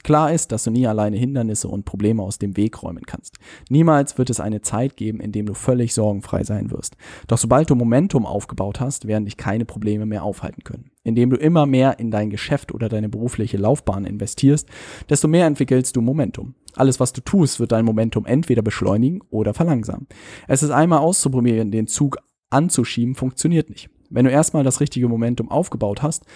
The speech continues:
dann brauchst du es nur noch aufrechtzuerhalten. Momentum ist wie der Schneeball, der zur Lawine wird. Es kostet Zeit und Anstrengung, den Schneeball zu machen, ihn auf die Bahn zu setzen und gleichmäßig hinunterrollen zu lassen. Aber wenn er erstmal rollt, wird er zur Lawine.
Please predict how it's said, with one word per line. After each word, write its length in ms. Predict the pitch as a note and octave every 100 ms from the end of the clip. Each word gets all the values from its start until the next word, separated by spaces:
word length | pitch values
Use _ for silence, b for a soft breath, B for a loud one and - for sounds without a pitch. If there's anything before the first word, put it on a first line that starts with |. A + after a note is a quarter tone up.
| B
dann 120 | - A2
brauchst 300 | G#2+ A#2+ -
du 20 |
es 160 | -
nur 220 | G#2 B2+ C#3
noch 180 | C3
aufrechtzuerhalten. 920 | - G#2 - G#3+ - - - - A#2+ A#2 _ _ _ _ - -
Momentum 440 | B2+ D#3 F#3+ E3+
ist 180 | C#3+ -
wie 60 | C#3
der 100 | A2+
Schneeball, 500 | - A#2 B2+ A#2 A2+
der 200 | A2 G#2
zur 160 | -
Lawine 380 | A2+ B2 A#2+ G#2+
wird. 200 | - - - B B
Es 120 | B2
kostet 320 | - D#3+ C#3+ -
Zeit 300 | E3 D#3+ -
und 120 | A#2
Anstrengung, 480 | B2+ - B2 A#2 A2
den 120 | A2
Schneeball 400 | - A2+ A2 A2
zu 100 | -
machen, 260 | C#3+ - - _
ihn 160 | - A#2+
auf 140 | A2
die 80 | -
Bahn 260 | A2 A#2+ D3
zu 80 | C#3+
setzen 380 | C3 - B2+ -
und 120 | A#2
gleichmäßig 600 | G#2 G2 G#2+ G#2+ G#2+ A#2+
hinunterrollen 640 | C3+ C#3 B2 F#2+ G2 -
zu 100 | -
lassen. 300 | - - - - B B B
Aber 160 | A2+ B2+
wenn 140 | C3+
er 80 | B2+
erstmal 340 | A#2 A#2 A#2
rollt, 440 | G#2 C#3 C3+ D#3 - _
wird 140 | A#2 G2+
er 120 | F#2+
zur 120 | C3
Lawine. 380 | C3+ C#3+ G#2+